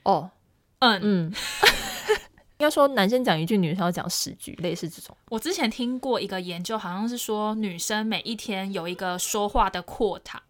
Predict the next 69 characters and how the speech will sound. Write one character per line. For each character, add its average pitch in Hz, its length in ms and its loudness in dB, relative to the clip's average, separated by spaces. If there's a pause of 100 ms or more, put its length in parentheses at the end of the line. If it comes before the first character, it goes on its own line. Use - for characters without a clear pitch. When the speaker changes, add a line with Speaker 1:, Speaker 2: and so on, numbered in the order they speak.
(380)
Speaker 2:
比 220 140 0
方 247 120 4
说 277 120 4
要 277 80 10
讲 214 240 2
三 196 260 -2
万 202 200 2
个 - 100 -12
字， - 380 -12
女 196 100 -4
生 247 160 0
才 247 100 -4
会 214 120 2
觉 202 180 -2
得， 170 140 -4
哦， 214 120 4
我 185 160 0
今 202 200 -6
天 202 180 -2
够 185 240 -2
了。 - 120 -14 (260)
Speaker 1:
没 175 280 0
错， 185 280 2
没 170 180 2
错。 185 260 2
然 226 80 10
后 349 140 10
就 359 160 6
很 269 160 6
好 196 140 4
笑， 226 180 2
就 208 140 4
让 226 120 4
我 190 80 4
想 180 180 -2
到， 165 160 0 (260)
诶， 302 100 -2
那 320 140 2
男 208 200 2
生， 240 240 -2
假 175 160 2
设 220 60 2
男 233 180 2
生 233 100 -4
一 214 120 -2
天 202 180 0
是 208 200 -2
讲 147 260 -8
七 - 260 0
千 196 280 -2
个 160 120 -2
好 - 120 -4
了， - 120 -8
我 165 120 -2
记 226 160 -4
得 180 120 2
我 156 80 0
看 165 220 -6
到 175 100 0
的 160 220 -4 (200)
影 151 140 -6
片 165 200 -4
是 - 100 -4
讲 - 220 -6
七 170 200 -4
千 160 240 -6
个 151 180 -6 (500)
字， - 220 -2 (560)
那 311 220 0